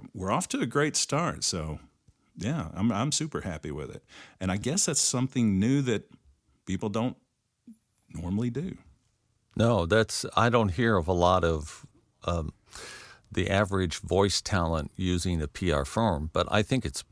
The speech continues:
Speaker 2: brilliant. I really do. I think it's a great idea, and why not, you know? Especially if you're trying to get to
Speaker 1: Listen
Speaker 2: that next level in your career with voiceover.
Speaker 1: Yeah, let's hope I don't end up looking like a dummy.
Speaker 2: <laughs>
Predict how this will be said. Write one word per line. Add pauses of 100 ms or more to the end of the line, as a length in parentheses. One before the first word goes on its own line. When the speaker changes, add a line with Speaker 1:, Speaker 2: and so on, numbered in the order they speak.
Speaker 2:
brilliant. (160)
I
really
do.
I
think
it's
a
great
idea,
and
why
not, (240)
you
know? (260)
Especially
if
you're
trying
to
get
to
Speaker 1:
Listen
Speaker 2:
that
next
level (480)
in
your
career
with
voiceover. (960)
Speaker 1:
Yeah,
let's
hope
I
don't
end
up
looking
like
a
dummy. (180)
Speaker 2:
<laughs>